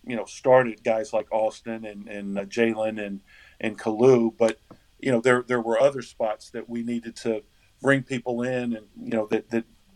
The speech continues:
that had the ability to, you know, to get into games and, and, and, you know, actually contribute, you know, so that was an important part. It wasn't just trying to, you know, get, get five starters for, for next year or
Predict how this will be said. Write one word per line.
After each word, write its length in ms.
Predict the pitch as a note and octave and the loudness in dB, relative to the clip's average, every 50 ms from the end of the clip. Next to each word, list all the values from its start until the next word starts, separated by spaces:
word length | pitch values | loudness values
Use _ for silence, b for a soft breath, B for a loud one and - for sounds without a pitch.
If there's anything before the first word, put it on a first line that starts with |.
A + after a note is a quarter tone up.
| - - - - | -20 -20 -4 -2
that 140 | B2+ A#2+ | -2 0
had 260 | - - C3+ B2+ B2 A#2+ | 6 8 8 8 8 4
the 80 | B2 | 0
ability 460 | A#2+ A#2 - A#2+ A#2+ A#2+ A#2 A#2 A#2 | -2 0 0 -2 -2 -2 -4 -6 -8
to, 260 | - - A#2 A2 G#2+ - _ _ - _ _ _ _ _ _ _ | -10 -8 -10 -10 -10 -10 _ _ -20 _ _ _ _ _ _ _
you 100 | C3 B2 | -6 -6
know, 80 | A#2 A#2 | -6 -4
to 160 | - - A#2 | -6 -8 -2
get 180 | - C3 C3 | 0 2 4
into 280 | C#3 C#3 C#3 C3+ - B2 | 4 4 2 2 -6 -8
games 400 | A#2 A#2 G#2+ G#2 G#2 G#2 - - | -6 -6 -10 -10 -12 -16 -14 -14
and, 180 | A#2 G#2+ A2 A2 | -14 -14 -10 -12
and, 260 | A2 G#2+ A2 G#2+ - | -10 -10 -10 -10 -6
and, 360 | A2+ A2+ G#2+ G#2+ G#2 G#2+ A2+ | -6 -6 -6 -6 -10 -6 -4
you 60 | A#2 A2 | 2 4
know, 140 | G#2+ G#2 | 6 8
actually 340 | A2 A2+ G#2+ - - G#2+ G#2 | 8 8 6 6 2 -8 -10
contribute, 600 | - - G#2 G2 - - B2 A#2 F#2+ F#2 G#2 - _ A#2 A#2+ | -10 -12 -12 -8 -2 -2 -2 -2 -2 -10 -16 -18 _ -18 -8
you 100 | - A#2+ | -4 -4
know, 80 | A2 G#2 | -4 -4
so 140 | - - | -6 0
that 240 | A#2+ B2 B2+ B2+ C3 | 6 8 8 8 8
was 240 | C3 A#2+ A2+ - - | 4 -4 -6 -8 -10
an 140 | - A#2+ A2+ | -12 -8 -8
important 440 | A#2+ A#2 _ - B2+ A#2+ A2+ - _ | -8 -10 _ -6 -6 -6 -6 -8 _
part. 320 | _ - A2 G#2 G#2 - _ _ _ _ _ _ _ | _ -6 -6 -6 -6 -8 _ _ _ _ _ _ _
It 100 | A2+ B2 | -8 2
wasn't 340 | A#2 C#3+ D3 C#3 C3 B2+ A#2+ | 4 4 4 4 0 -6 -6
just 280 | B2 A#2 - - _ | -6 -8 -8 -16 _
trying 260 | - - C#3 B2+ A#2+ | -6 -4 -2 -2 -2
to, 60 | A#2 A2 _ _ | -4 -10 _ _
you 100 | - A#2+ | -12 -10
know, 140 | A2 G#2+ G#2 _ _ A#2+ | -10 -10 -12 _ _ _
get, 180 | A#2 A#2+ - - _ _ _ - b b b b b b b b b | -4 -4 -4 -4 _ _ _ -20 b b b b b b b b b
get 140 | - C3+ C3+ | -6 -6 -4
five 300 | - - C3+ B2+ B2 A#2 | 6 8 8 8 8 6
starters 480 | - - - C3 C3+ C3+ A#2 A2+ G#2+ - | -2 0 4 4 4 4 2 -4 -16 -18
for, 260 | - - A2+ G#2+ G#2 _ | -18 -16 -16 -16 -18 _
for 160 | - A2+ A2 | -18 -16 -10
next 320 | A2+ G#2+ G2+ - - - | -10 -10 -10 -12 -16 -14
year 160 | G#2+ G#2 G#2+ | -12 -10 -8
or 300 | A#2+ A2+ G2+ G2 G#2 G#2+ | -8 -8 -8 -10 -12 -14